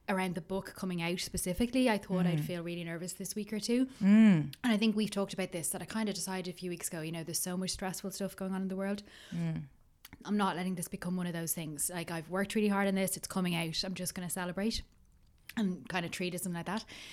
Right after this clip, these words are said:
Speaker 1: So I'm kinda choking on the dry throat here. Um, but in general, um,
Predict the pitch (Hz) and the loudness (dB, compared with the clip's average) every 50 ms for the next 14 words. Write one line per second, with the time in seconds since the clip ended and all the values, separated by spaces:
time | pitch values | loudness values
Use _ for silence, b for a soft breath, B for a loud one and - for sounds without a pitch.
0 | B B B B B - 175 175 165 170 175 - - 175 175 - - 180 170 170 | B B B B B -10 -8 -6 -4 -6 -4 -4 -4 -4 -4 -4 -4 -4 -4 -4
1 | 165 165 - 208 202 196 196 214 220 220 214 247 240 B B B B B B B | -4 -2 0 2 2 2 2 2 2 4 4 2 2 B B B B B B B
2 | - 202 214 208 196 202 190 - - - _ - - 233 226 214 208 - - - | 4 6 6 6 6 4 2 0 -4 -12 _ -2 4 4 6 6 6 4 0 -2
3 | - - - - _ - 262 247 233 254 240 254 262 285 294 311 320 320 294 294 | -4 -12 -20 -6 _ 6 6 8 8 10 10 10 10 10 10 10 8 6 4 2
4 | - - - - _ _ _ _ _ - - - - - - - - - 240 214 | -2 -10 -20 -20 _ _ _ _ _ -20 -20 -20 -20 -14 -14 -12 -2 4 6 6
5 | 208 208 202 190 185 | 8 8 6 6 2